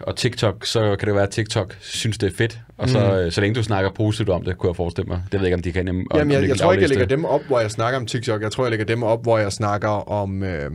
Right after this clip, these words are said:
Speaker 2: om alt muligt. At
Speaker 1: Ja,
Speaker 2: en gæst
Speaker 1: okay.
Speaker 2: har sagt et eller andet
Speaker 1: Klart.
Speaker 2: spændende, øh, så har jeg taget et uddrag derfra.
Speaker 1: Klart.
Speaker 2: Øhm, det kan være Katarina Pitzner, der snakker om, øh, diamanter,
Speaker 1: Klart,
Speaker 2: eller
Speaker 1: klart.
Speaker 2: Joachim, der siger, han kører tre hundrede kilometer i timen, og han spørger, ikke?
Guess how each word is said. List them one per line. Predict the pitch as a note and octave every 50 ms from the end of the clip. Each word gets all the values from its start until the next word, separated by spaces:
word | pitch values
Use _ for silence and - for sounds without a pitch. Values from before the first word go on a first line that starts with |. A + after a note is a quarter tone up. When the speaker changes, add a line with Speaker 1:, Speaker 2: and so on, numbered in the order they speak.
| F#2 G2 - - -
Speaker 2:
om | - - -
alt | C3 B2+ -
muligt. | G#2 G2+ G2+ G2+ G#2 G2
At | - -
Speaker 1:
Ja, | A#2+ G#2 F#2+
Speaker 2:
en | G#2+
gæst | A#2 A#2 G2
Speaker 1:
okay. | F#2
Speaker 2:
har | -
sagt | E2+ - A#2 A2+ A2 -
et | A2+
eller | G#2+ G2+ G#2+
andet | G#2 G#2+ G2+
Speaker 1:
Klart. | A2 G2
Speaker 2:
spændende, | F2 A#2+ C3 C3+ C3 A#2+
øh, | A2 G#2+ G#2+ G#2+ G#2+ G#2
så | G2+ B2
har |
jeg | A#2+ A#2
taget | - B2 A#2+
et | B2+
uddrag | C3 C3+ C3 B2+ A2+ G#2+ G2
derfra. | G#2 G#2 - A2 A2+ A2+ A2 G#2+ A2+ - - -
Speaker 1:
Klart. | - F#2+ E2+ - -
Speaker 2:
Øhm, | A2+ A2 G#2+ G#2 G#2 G2+ G2+ G2 G2 G2 G2 G2+ G2+ G2 G2+ - - - -
det | - G#2+
kan | A2+ G#2+
være | G#2 G2+ G2 G2 G2+
Katarina | - A2 G2+ F#2+ G#2+ G#2+ G#2 G2+
Pitzner, | - A#2+ G#2 - - G#2
der | G2 G2
snakker | F2+ G#2+ G#2 G#2 G#2 G#2+
om, | G#2 G2 F#2+ F#2+
øh, | F#2 F#2 F#2+ G2 G2 -
diamanter, | A2 G2 G2+ G#2 G2 D#2 C#2 C2+ C#2+ D2
Speaker 1:
Klart, | C#2+ B2+ G#2+ F#2+
Speaker 2:
eller | G2 F#2+ F#2+
Speaker 1:
klart. | F#2+ F#2+ F2 - -
Speaker 2:
Joachim, | A2 C3+ C3 B2 A2+ - A#2+ G#2+
der | A#2
siger, | A2 - - F#3 D#3
han | A#2
kører | - B2+ B2
tre | A#2+ B2 B2
hundrede | B2 A#2 A2+ G#2+
kilometer | A#2+ A2+ A#2+ A#2 G#2+
i | G#2
timen, | - B2 A#2 A2+
og | G#2+
han | G#2
spørger, | G2 - - B2 A#2+ G#2+ G#2+
ikke? | A2 A#2